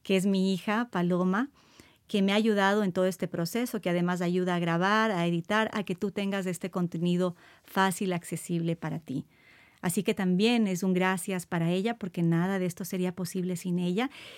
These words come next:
Y además, ella va a emprender un nuevo vuelo. Ahora me ha estado acompañando desde Quito y desde las próximas semanas me va a acompañar y seguir trabajando conmigo desde Nueva York.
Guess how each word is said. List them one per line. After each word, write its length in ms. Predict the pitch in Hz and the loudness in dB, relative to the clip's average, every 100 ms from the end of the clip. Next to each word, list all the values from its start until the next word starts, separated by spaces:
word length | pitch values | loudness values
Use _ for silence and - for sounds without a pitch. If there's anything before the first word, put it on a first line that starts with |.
| - - | -20 -12
Y 180 | - 202 | -4 0
además, 460 | 196 196 208 330 - | 2 4 4 4 2
ella 300 | - 269 277 | 2 4 4
va 280 | 220 240 320 - | 4 4 4 4
a 60 | |
emprender 640 | 269 269 214 196 214 277 285 | 4 4 2 2 2 0 0
un 220 | 220 214 | 2 4
nuevo 280 | 208 214 190 | 4 2 2
vuelo. 400 | 175 175 214 359 | 4 2 2 0
Ahora 200 | 190 190 | 0 2
me 100 | 214 | 2
ha 20 | 185 | 0
estado 240 | - 196 | -2 -2
acompañando 560 | 202 208 196 185 190 208 | 0 -2 0 -2 -2 -2
desde 260 | 185 170 | -4 -6
Quito 380 | - 185 233 302 - - - - | -6 -6 -4 -6 -8 -20 -20 -2
y 280 | 220 285 359 | 2 2 0
desde 320 | 185 180 170 | -4 -2 0
las 340 | 170 160 - - | 2 0 -4 -8
próximas 400 | - 202 - 196 | -4 -2 0 -2
semanas 480 | 175 180 185 208 233 | 0 0 0 0 -2
me 120 | 190 | -2
va 120 | 170 170 | 0 -2
a 20 | |
acompañar 560 | 170 190 175 175 175 | -2 -2 0 0 0
y 60 | 190 | -2
seguir 260 | 190 180 180 | -2 -2 -2
trabajando 460 | 185 165 175 180 | -2 -2 -2 -2
conmigo 400 | 185 170 175 185 | 0 0 2 0
desde 200 | 185 170 | -2 0
Nueva 220 | 180 165 | 0 2
York. 360 | 160 175 190 - | 2 4 2 -2